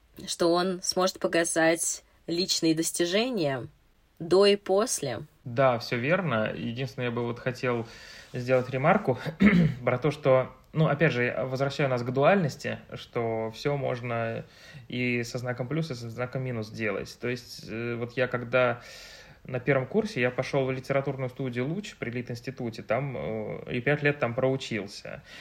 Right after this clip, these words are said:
Speaker 2: И у нас там был, ну, собственно, наш маэстро Игорь Волгин, знаменитый литературовед, э, писатель, поэт. Вот, и он нам сказал, что мы в этой студии не сравниваем себя друг с другом, мы сравниваем себя сразу с Маяковским и с Пушкиным.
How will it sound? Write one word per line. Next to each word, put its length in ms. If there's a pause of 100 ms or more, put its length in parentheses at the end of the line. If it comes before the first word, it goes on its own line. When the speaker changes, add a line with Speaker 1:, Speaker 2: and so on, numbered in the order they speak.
(120)
Speaker 2:
И 60
у 60
нас 120
там 220
был, 320
ну, 100
собственно, 500 (200)
наш 320
маэстро 640
Игорь 360
Волгин, 680
знаменитый 720
литературовед, 840 (540)
э, 440
писатель, 540
поэт. 360 (540)
Вот, 300
и 80
он 220
нам 160
сказал, 420
что 180
мы 160
в 60
этой 180
студии 380
не 140
сравниваем 580
себя 240
друг 300
с 60
другом, 640
мы 220
сравниваем 480
себя 220
сразу 360
с 120
Маяковским 560
и 100
с 80
Пушкиным. 640